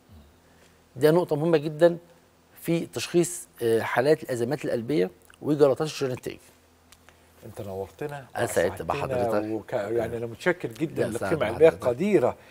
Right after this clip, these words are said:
Speaker 2: موجود النهاردة معانا في الدكتور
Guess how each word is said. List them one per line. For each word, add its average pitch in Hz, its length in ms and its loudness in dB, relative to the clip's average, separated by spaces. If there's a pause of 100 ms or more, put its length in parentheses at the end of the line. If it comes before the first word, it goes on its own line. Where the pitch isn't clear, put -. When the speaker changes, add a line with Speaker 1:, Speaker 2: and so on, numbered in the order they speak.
(280)
Speaker 2:
موجود 123 520 -4
النهاردة 127 400 -2
معانا 131 420 -2
في - 440 -8
الدكتور 127 640 -6